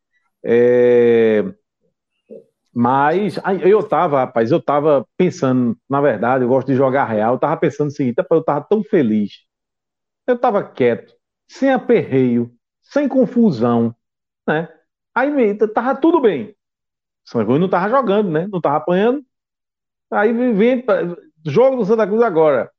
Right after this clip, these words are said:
Valendo de cara, valendo, ou não pode perder, senão tá fora do Nordestão.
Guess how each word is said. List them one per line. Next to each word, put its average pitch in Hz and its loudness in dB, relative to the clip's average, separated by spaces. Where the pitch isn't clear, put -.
Valendo 175 0
de 269 0
cara, 220 0
valendo, 233 2
ou 208 4
não 220 2
pode 226 0
perder, 208 2
senão 220 -4
tá 202 0
fora 208 0
do 202 -6
Nordestão. 190 0